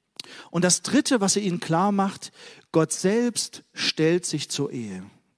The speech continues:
Gott macht die Ehe wichtig und gibt ihr einen hohen Stellenwert.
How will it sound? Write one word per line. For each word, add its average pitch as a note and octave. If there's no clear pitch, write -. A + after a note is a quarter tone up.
Gott F3+
macht F3+
die C3+
Ehe C#3+
wichtig B2
und C#3
gibt -
ihr F3
einen D3
hohen E3+
Stellenwert. A2+